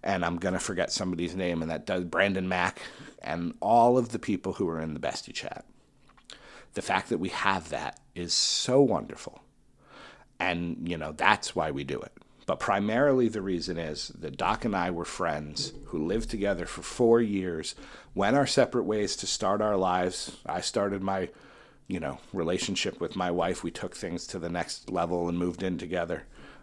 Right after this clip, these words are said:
um, starting my career. Doc went his way to finish his P H D program and do all of that. And we saw each other twice a year.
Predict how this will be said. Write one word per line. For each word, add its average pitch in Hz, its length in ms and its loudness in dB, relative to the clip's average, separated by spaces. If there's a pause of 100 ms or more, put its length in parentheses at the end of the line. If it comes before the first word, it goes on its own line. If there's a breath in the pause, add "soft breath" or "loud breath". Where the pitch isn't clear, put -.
um, 80 240 0
starting 87 420 2
my 87 140 2
career. 85 520 -2 (600 loud breath)
Doc 92 280 0
went 90 160 -2
his 92 220 -6
way 87 180 0
to 80 80 -4
finish 87 380 -2
his 87 320 -4
P 85 260 -2
H 82 200 -2
D 90 140 0
program 82 600 -4
and 78 120 -4
do 82 160 -2
all 82 160 2
of 80 80 -4
that. 80 240 -4 (380 loud breath)
And 104 160 2
we 101 80 4
saw 120 300 6
each 120 200 2
other 92 200 2
twice - 460 2
a 80 40 -6
year. - 200 -12